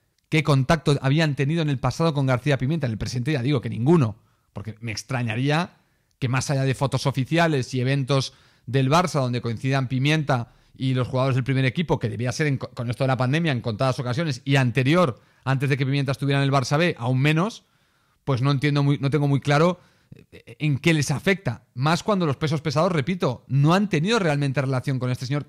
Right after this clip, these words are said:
que yo sepa. Lo han tenido las, los que están emergiendo, pero que ya sabemos que, os acabo de decir los cuatro nombres, Ilaix,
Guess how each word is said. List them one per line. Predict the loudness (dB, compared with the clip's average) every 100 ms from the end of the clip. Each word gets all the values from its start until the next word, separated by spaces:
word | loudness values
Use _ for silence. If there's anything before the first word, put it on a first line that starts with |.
| _
que | 0 0
yo | 0
sepa. | 2 2 2 -2 -6 _ _ _ _ _ _
Lo | -2 0
han | 2
tenido | 2 4 2 2
las, | 0 0 0
los | -2
que | 0
están | 0 2
emergiendo, | 2 0 0 0 0 -2 -6 _ _ _
pero | -6 -2
que |
ya | -2
sabemos | 0 -2
que, | -4 -8
os | -4
acabo | 0 2
de | 2
decir |
los | 0 0
cuatro | -2 0
nombres, | -2 0 -2 -2
Ilaix, | -2 0 2 0 -4